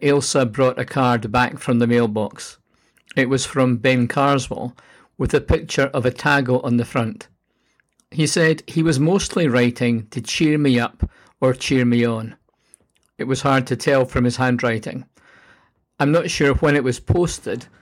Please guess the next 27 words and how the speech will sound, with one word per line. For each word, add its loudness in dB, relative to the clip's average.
but 0
it -2
arrived 2
at -2
a 2
good -2
time -2
to -4
fulfil -2
his -4
intention. -4
It 0
got 2
me 4
thinking 2
about 0
transition 0
and 0
succession. -2
I'm 4
really 4
thankful -2
to -4
have 0
such -6
good 2
relationships -2